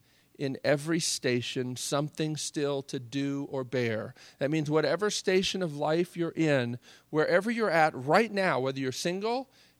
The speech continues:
and don't wanna be, whether you're single and like that very much and have no intentions of changing that, whether you're married and don't wanna be, whether you're, you know, I, I don't know, whatever station you're in,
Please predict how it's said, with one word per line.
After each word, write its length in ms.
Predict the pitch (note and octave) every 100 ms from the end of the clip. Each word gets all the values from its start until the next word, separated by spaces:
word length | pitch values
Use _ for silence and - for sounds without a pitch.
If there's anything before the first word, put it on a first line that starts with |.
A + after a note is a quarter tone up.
| _
and 340 | D3+ D3 C#3 -
don't 240 | E3 F#3+
wanna 200 | G3 F#3+
be, 340 | F#3 G#3 A#3+ A#3 _ _ _ _
whether 200 | D3 D3
you're 240 | C#3 C#3 C3+
single 480 | - F3+ F#3+ G3 D3
and 260 | C#3 C3+ -
like 320 | C3 C#3+ G3
that 200 | G#3 F#3
very 200 | D#3+ E3+
much 260 | E3 G3 G3
and 100 | D#3
have 100 | C#3
no 260 | C#3+ E3
intentions 540 | F3 D#3+ F3 F3 F3 D3+
of 120 | B2+
changing 480 | - F3+ F3+ E3+ D#3+
that, 320 | D3+ G#2 - _ - - -
whether 220 | E3+ E3+
you're 120 | D#3+
married 500 | C#3+ D3+ F3+ G#3 A3
and 100 | F#3+
don't 180 | F#3 F#3
wanna 180 | F3+ F3+
be, 280 | F3+ G3 G#3
whether 280 | F3 E3+
you're, 420 | E3 D#3+ D#3 D#3 C#3 _ _ _ _
you 120 | E3
know, 380 | D#3+ C#3 C#3+ D3+ D3+ -
I, 120 | D#3
I 20 |
don't 160 | - F#3
know, 120 | F#3
whatever 460 | C3 G#3 B3+ C#4 C4+
station 600 | - A#3 B3 A#3 B3 A#3
you're 140 | A3+
in, 600 | A3 C4+ C#4 C#3 B2+ F#3+